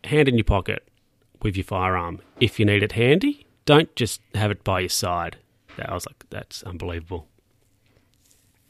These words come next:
Anyway, so we see, um, what's his name? Steve's assistant,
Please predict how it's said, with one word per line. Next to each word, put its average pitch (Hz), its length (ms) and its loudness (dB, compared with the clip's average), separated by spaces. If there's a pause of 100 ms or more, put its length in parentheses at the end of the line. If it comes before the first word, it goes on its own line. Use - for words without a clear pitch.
(320)
Anyway, 98 220 -2 (720)
so 101 640 0 (920)
we 110 80 -4
see, 139 480 0 (1120)
um, 87 460 -6 (1900)
what's 95 200 -8
his 98 140 -6
name? 98 300 0 (560)
Steve's 117 400 -2 (640)
assistant, - 640 -4